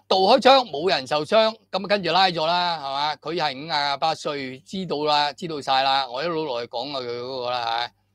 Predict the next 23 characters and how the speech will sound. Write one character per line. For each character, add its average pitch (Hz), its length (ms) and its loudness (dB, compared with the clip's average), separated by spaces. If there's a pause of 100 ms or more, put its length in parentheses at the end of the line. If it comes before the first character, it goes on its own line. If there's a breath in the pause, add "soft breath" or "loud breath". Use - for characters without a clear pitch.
(240)
即 160 100 -6
係 113 560 -4 (1900)
F 214 240 0
B 226 160 2
I 202 160 8
就 135 100 -2
話 131 160 2
呢， 165 100 2
喺， 160 560 0 (540)
即 - 140 -8
係 156 100 0
喺 175 640 -4 (680)
高 254 160 -4
爾 170 200 -4
夫 202 80 -4
球 113 180 -2
俱 180 140 -2
樂 131 60 -4
部 123 260 -8
發 156 160 0
現 131 80 -4
一 151 60 -6
名 123 280 -12